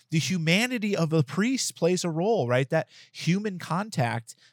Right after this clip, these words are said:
plays a role in that. And it's very important, right? The in-person encounter, uh, with a, a man whose character has the character of priest is what's important about our faith. And I'm realizing that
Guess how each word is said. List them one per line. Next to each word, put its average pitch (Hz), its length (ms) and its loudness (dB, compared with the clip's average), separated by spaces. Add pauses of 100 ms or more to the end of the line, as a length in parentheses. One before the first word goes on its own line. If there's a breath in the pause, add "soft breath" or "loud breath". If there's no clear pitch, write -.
plays 156 360 0
a 147 60 -2
role 175 400 0
in 117 200 -4
that. 104 380 -10
And 131 160 2
it's 143 140 0
very 156 380 -2
important, 160 580 -4
right? 123 180 0
The 135 180 -8
in-person 165 880 -4
encounter, 123 720 -4 (420 soft breath)
uh, 117 200 0
with 131 400 -4
a, 123 200 -2
a 127 80 0
man 143 380 2
whose 135 340 -2
character 147 720 -4
has 143 240 2
the 135 80 -6
character 147 560 -4
of 117 180 -6
priest - 480 -8 (380 soft breath)
is 127 180 -2
what's 135 220 -6
important 135 400 -10
about 113 140 -8
our 113 80 -10
faith. 160 280 -10
And 120 120 -10
I'm 127 160 -6
realizing 135 540 -4
that 113 240 -8